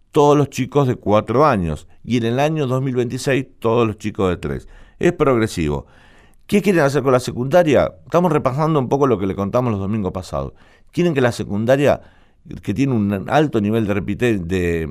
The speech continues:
de deserción escolar, quieren reducir en el año dos mil veintiséis un setenta por ciento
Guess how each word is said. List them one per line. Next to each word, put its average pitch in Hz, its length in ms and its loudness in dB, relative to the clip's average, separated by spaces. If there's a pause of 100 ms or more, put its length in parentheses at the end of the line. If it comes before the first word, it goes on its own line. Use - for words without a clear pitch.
de 82 320 -6
deserción 87 460 -6
escolar, 113 480 0 (300)
quieren 139 280 0
reducir 113 420 0
en 92 100 -2
el 101 120 -2
año 143 200 0
dos 117 100 0
mil 123 140 0
veintiséis 139 500 -2
un 127 140 -4
setenta 151 640 0
por 95 160 -2
ciento 143 500 -4